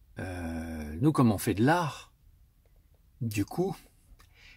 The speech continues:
réflexion, quelle est la nécessité de notre propre existence,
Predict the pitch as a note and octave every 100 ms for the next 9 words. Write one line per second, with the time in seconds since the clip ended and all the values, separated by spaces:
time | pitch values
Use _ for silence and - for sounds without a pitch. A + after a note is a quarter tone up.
0 | _ - G#2 - G2+ - E3 E3+ - -
1 | - - - - _ - - D3+ D#3 B2
2 | A#2+ A2+ A#2+ - A#2 D3+ E3 - - G2+
3 | A#2 G#2+ - - C3+ - G#2+ F#2+ - C#3
4 | D3 - -